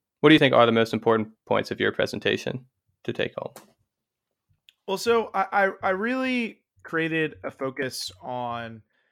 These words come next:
Speaker 2: communication. Uh, I, I don't know if it's kinda chicken and egg. Like, I think that this is the most important thing. Therefore, it became a central part of my coaching experience,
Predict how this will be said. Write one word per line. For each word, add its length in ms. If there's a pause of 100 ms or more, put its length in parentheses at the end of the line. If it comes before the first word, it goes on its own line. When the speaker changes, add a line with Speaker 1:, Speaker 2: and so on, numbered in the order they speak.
(340)
Speaker 2:
communication. 720 (760)
Uh, 380 (840)
I, 320
I 80
don't 140
know 160
if 100
it's 140
kinda 180
chicken 280
and 120
egg. 260
Like, 200
I 80
think 300
that 180
this 180
is 160
the 80
most 240
important 440
thing. 360 (640)
Therefore, 800 (120)
it 120
became 400
a 80 (160)
central 400
part 300
of 120
my 300 (340)
coaching 260
experience, 600